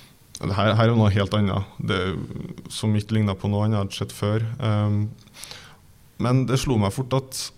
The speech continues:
han er morsom, men han vet det, og han er ikke redd for det,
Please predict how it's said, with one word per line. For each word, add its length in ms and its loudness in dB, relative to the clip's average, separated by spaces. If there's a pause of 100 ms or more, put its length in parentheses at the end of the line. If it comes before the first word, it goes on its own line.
(140)
han 160 -2
er 80 2
morsom, 420 0
men 140 2
han 180 4
vet 380 0 (160)
det, 140 2 (280)
og 140 2
han 80 4
er 80 2
ikke 160 0
redd 260 2
for 220 2
det, 80 4